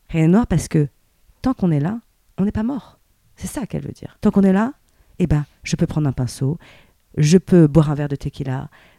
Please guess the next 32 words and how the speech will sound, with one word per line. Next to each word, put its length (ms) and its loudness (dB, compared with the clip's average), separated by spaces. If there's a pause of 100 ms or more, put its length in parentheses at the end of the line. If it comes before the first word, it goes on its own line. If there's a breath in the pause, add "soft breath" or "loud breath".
(140)
je 140 2
peux 180 2
discuter 520 -4
avec 200 -4
quelqu'un 300 -6
qui 160 -14
va 100 -2
peut-être 300 -4
changer 240 -8
ma 160 -6
vie, 260 -8 (340 loud breath)
je 140 0
peux 140 2
ouvrir 260 0
la 100 -2
fenêtre, 360 -4 (180 loud breath)
je 140 -2
peux 200 0
aller 360 2 (240 soft breath)
au, 80 0 (220)
au 100 -2
parc 340 -6
de 140 -2
Chapultepec, 800 -2 (280 loud breath)
je 140 2
peux, 340 6
euh, 140 8 (260 loud breath)
euh, 100 2
me 140 2
plonger 380 -2
dans 100 0
l'eau. 180 4